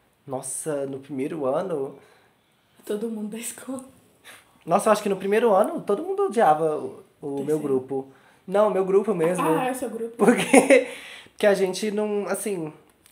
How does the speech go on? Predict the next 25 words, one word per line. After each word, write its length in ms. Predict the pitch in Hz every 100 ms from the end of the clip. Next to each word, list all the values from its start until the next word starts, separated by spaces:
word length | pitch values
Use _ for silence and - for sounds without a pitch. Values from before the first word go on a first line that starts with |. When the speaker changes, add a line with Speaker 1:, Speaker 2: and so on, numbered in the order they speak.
| - _ _ _ - -
Speaker 1:
todo 180 | 240 247
dia, 240 | 196 214
assim, 260 | 220 202 175
gritando 380 | 160 160 170 170
um 100 | 165
com 120 | 160
o 40 |
outro. 720 | 151 196 190 165 165 156 143 135
Speaker 2:
Primeiro 240 | 494 571
Speaker 1:
Assim, 160 | 494 285
de 80 | 196
Speaker 2:
ano. 80 | 302
Speaker 1:
brincadeira, 520 | 294 415 262 208 170
sabe? 380 | 233 208 175 151
Quando 160 | 175
você 180 | 160 170
discute 360 | 160 - 175 -
com 80 | 156
seu 140 | 165
amigo, 320 | 151 147 139 135 120
seu 160 | 160
amigo 200 | 143 139
de, 160 | 135 127
de 140 | 123 123
brincadeira. 680 | 127 139 156 196 131 131